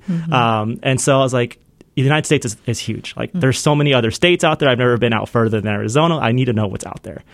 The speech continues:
Speaker 1: Mm-hmm.
Speaker 2: And so when I was looking at schools, I pretty much, like, looked at everything but California. My parents were both like,
Speaker 1: <laughs>
Speaker 2: "Oh, are you sure you don't wanna stay?" I was like, "I gotta get out of here."
Speaker 1: <laughs>
Speaker 2: So I ended up coming to school out here in Ohio, about an hour he-, north of Columbus in, uh, Ashland.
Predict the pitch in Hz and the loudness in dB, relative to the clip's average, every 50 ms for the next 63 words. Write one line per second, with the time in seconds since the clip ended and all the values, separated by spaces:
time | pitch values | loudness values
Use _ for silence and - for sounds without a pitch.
0 | 185 180 170 165 160 170 170 165 160 - 120 120 117 - 131 120 117 117 113 120 | -8 -8 -8 -8 -8 -8 -8 -8 -4 -2 -2 -2 0 0 0 2 2 2 2 2
1 | 123 117 117 117 135 - 147 120 113 - - - - - 165 175 165 143 131 127 | 0 0 0 0 0 -2 -2 -2 -2 -4 -6 -6 -2 2 2 4 4 4 2 2
2 | 123 120 123 123 117 - 127 127 127 120 120 120 - - 120 117 - - - 127 | 2 0 0 -2 0 0 0 0 0 0 0 0 -2 -2 -4 -4 -4 -2 -2 -2
3 | 123 - 123 120 - 117 113 113 - 117 110 98 92 127 113 - - - 110 - | 0 0 0 0 0 0 0 0 0 -2 -4 -2 0 0 -2 0 -2 -4 -4 -4
4 | - 110 - 117 107 101 104 101 104 107 107 - 131 127 - 123 - - 120 107 | -4 -6 -4 -4 -4 -2 -2 -2 -2 -2 0 2 2 4 4 2 2 0 0 2
5 | 123 123 117 - 113 107 - 156 156 165 156 165 165 160 - - 196 190 190 185 | 2 2 2 2 0 0 2 2 2 2 2 2 2 2 2 2 4 4 4 4
6 | 180 175 170 170 165 165 - - 185 180 175 170 151 123 113 - - - 117 110 | 2 2 2 0 0 0 0 2 2 4 4 4 2 0 -4 -4 -4 -2 0 0
7 | 113 104 104 98 110 104 92 - - - - - - - - 214 190 151 - - | 0 0 0 -2 -2 -4 -4 -6 -8 -8 -10 -12 -12 -6 -2 -2 -2 -2 -2 -8
8 | - - 311 - - - - - 135 127 127 123 - 131 139 156 151 190 - - | -18 -18 -18 -16 -12 -4 0 2 2 4 2 2 0 0 0 0 0 -2 0 0
9 | 165 160 160 156 147 135 - - 139 135 131 123 123 120 120 123 127 123 123 123 | 0 0 2 0 0 -2 -2 0 0 0 2 2 0 0 0 0 0 0 0 0
10 | 113 113 113 113 117 117 110 110 107 - 117 117 - 104 107 117 120 120 107 90 | 0 2 2 2 2 0 0 -2 -2 -4 -4 -4 -2 0 2 2 2 0 0 -4
11 | - - - 120 117 117 - 117 - - 123 113 110 113 120 147 165 - - 131 | -6 -4 -2 0 0 0 -2 -6 -6 -2 0 0 2 2 2 0 0 -2 -2 -2
12 | 117 107 107 110 107 107 104 107 107 113 - - - 135 160 190 | -2 -2 -2 -2 -2 -2 -2 -2 -2 -2 -2 -2 -2 -2 -2 -2